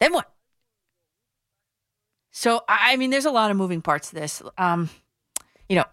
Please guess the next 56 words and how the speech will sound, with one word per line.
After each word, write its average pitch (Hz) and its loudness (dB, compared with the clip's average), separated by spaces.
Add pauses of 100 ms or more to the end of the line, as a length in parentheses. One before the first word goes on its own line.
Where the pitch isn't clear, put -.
I'm 269 4
taking 247 0
your 165 -2
calls. 113 -10
Give 285 0
me 330 -4
your 311 -2
best 254 -2
reason 208 0
why 180 4
the 165 -2
Jets 185 0
should - -10
keep 285 -2
Sam 220 0
Darnold, 165 -2
or 208 -6
the 277 -8
best 294 -2
reason, 220 -2 (240)
real 359 0
reason, 254 -2 (400)
why 202 2 (580)
the 180 -6
Jets 180 0
should 190 -2
draft 151 0
Zach 165 0
Wilson. 254 -2
That's, 151 0
that's 240 4
the 330 -8
debate 294 -6
we're 220 -8
having 277 0
tonight. 151 -8 (180)
And, 233 -2
of 214 -4
course, 359 0
some 180 -4
baseball 160 -8
and 165 -6
some, 160 -12
and 165 -10
Yankee - -18
stuff, - -4
Met - -6
stuff. - -12
Of - -20
course, - -2
it's - 2
opening, 220 0
opening 262 0
day 226 -2
this - -18
week. - -20